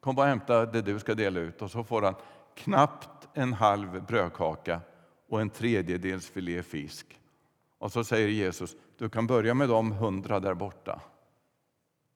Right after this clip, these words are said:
Okej? Men Gud frågade efter vad som fanns, och han välsignade det som var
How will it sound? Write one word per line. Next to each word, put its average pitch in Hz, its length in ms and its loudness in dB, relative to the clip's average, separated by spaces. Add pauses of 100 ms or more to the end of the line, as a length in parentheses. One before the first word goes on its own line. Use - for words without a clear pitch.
(2000)
Okej? 110 500 0 (2500)
Men 156 240 4
Gud 135 320 4
frågade 165 720 2
efter 143 500 0
vad 117 300 0
som 147 180 -4
fanns, 139 640 -6
och - 280 0
han 135 180 10
välsignade 170 1120 2
det 131 360 4
som 156 360 -2
var 107 600 4